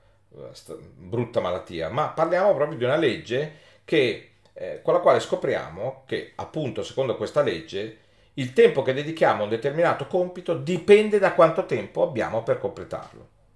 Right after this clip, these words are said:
Ma è davvero così semplice? In un certo senso sì.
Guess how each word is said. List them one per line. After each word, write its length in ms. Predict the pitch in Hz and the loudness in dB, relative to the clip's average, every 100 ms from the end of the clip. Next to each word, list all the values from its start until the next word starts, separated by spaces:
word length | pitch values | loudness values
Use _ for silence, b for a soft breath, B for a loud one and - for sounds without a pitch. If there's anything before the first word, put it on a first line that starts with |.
| _ _ _ _ _ - - | _ _ _ _ _ -20 -8
Ma 100 | 123 | -4
è 60 | |
davvero 240 | 127 156 160 | 2 4 4
così 220 | 165 175 | 2 0
semplice? 640 | 170 - - - - 131 - - - - - b b b b b | -2 -2 -6 -14 -14 -14 -14 -16 -18 -20 -20 b b b b b
In 160 | 170 | -2
un 160 | 196 196 | 0 -2
certo 360 | - 190 - 208 | 4 2 2 -4
senso 520 | - 131 131 - 131 | 0 -2 -2 -4 -4
sì. 540 | - - 117 110 117 | -4 -6 -4 -6 -10